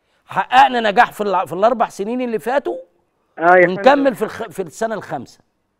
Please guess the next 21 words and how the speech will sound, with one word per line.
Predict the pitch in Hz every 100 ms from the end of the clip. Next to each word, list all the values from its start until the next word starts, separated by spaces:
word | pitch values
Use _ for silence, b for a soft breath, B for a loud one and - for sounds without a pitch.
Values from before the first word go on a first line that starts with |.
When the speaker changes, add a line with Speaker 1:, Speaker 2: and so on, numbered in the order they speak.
| _ _ 143
Speaker 2:
الحقيقة، | - - 214 - -
Speaker 1:
طيب. | -
Speaker 2:
الحقيقة | 165 160 208 220
بقت | 180 185
مناسبة | 190 190 214 165 170
بينتظروها | 165 165 165 170 185 214 196
المتعافين | 170 170 156 147 208 226
من، | 220 175 160 156 160 135 165
من | 170
العيد | 160 202
للعيد، | 190 165 185 165
لأن | 139 151 160
هو | 170 170
الحقيقة | 160 170
إحنا | 196 180 165
زي | 151 190
ما | 185
حضرتك | 180 165 185 -
تفضلت | - 170 165 165 233 220 _ b b b b _ 165
بن-، | 165 156 156 -
بنركز | 165 170 202 202